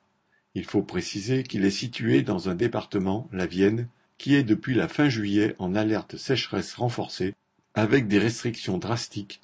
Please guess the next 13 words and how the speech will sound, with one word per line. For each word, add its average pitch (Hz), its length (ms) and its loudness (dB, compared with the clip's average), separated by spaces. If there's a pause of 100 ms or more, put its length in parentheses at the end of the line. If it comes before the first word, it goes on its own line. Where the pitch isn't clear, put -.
(120)
pour 85 140 -4
la 87 100 0
population 107 720 0 (180)
et 92 80 -6
les 78 100 -2
petits 113 420 -4
agriculteurs, 107 800 0 (280)
et 123 160 0
que, 135 120 0
même 120 400 4
dans 104 120 0
ce 95 140 -2
cas, 104 280 0